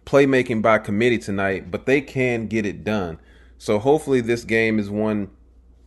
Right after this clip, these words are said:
that they can sneak in a win, although they won't have Luka, and then they're right back at it tomorrow night against New Orleans, which is, um, their back-to-back set. And I would assume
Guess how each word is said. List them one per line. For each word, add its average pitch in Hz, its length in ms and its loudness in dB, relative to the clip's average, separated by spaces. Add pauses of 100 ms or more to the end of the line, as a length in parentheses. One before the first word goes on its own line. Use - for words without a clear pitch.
(220)
that 107 200 -2
they 120 140 2
can 117 120 -4
sneak 127 360 -2
in 131 120 0
a 113 60 2
win, 110 480 -2 (380)
although 117 360 4
they 113 140 2
won't 107 260 -2
have 101 240 -2
Luka, 113 540 0
and 95 160 -8
then 107 160 -2
they're 95 140 -4
right 101 320 0
back 107 240 -2
at 101 160 0
it 87 80 -8
tomorrow 98 340 0
night 95 240 -2
against 92 320 -8
New 92 100 -8
Orleans, 107 540 0 (320)
which 107 240 -6
is, 92 240 -8
um, 92 360 -6
their 95 120 -2
back-to-back 107 600 0
set. 113 220 -2
And 95 120 -4
I 101 100 2
would 95 180 -2
assume 131 800 2